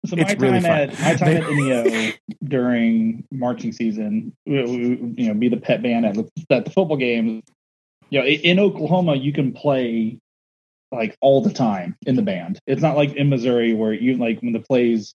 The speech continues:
Speaker 1: are, when, you know, in football, when the play is in action, you have to stop playing. In Oklahoma, you can play whenever.
Speaker 2: Uh, that's true.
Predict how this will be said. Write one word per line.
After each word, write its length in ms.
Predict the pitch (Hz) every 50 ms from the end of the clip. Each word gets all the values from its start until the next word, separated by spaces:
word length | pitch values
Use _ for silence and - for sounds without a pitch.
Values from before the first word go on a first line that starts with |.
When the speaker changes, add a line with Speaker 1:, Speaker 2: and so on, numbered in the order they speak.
| _ _ _ _ _ _ _ _ _ -
Speaker 1:
are, 140 | 131 123 113
when, 360 | 131 135 139 131 117 117 - _
you 80 | 123 110
know, 120 | 101 95 -
in 120 | 123 127 -
football, 520 | - 151 151 143 131 127 120 117 120 117
when 160 | - 123 117
the 60 | 110 101
play 300 | - - 131 127 120 117
is 360 | 110 104 101 - - - -
in 60 | 123
action, 400 | 135 127 - - - 127 107 107
you 100 | 110 120
have 140 | 120 117 -
to 120 | - 123 135
stop 200 | 180 175 165 156
playing. 320 | - 135 113 104 104 113
In 80 | 117 131
Oklahoma, 460 | 143 143 147 147 - 160 160 160 147
you 100 | 127 127
can 160 | 120 123 123
play 140 | 123 135 - -
whenever. 300 | - 117 107 98 101 98 90 - - _ - - -
Speaker 2:
Uh, 60 | - 120
that's 160 | - 123 -
true. 180 | - 151 151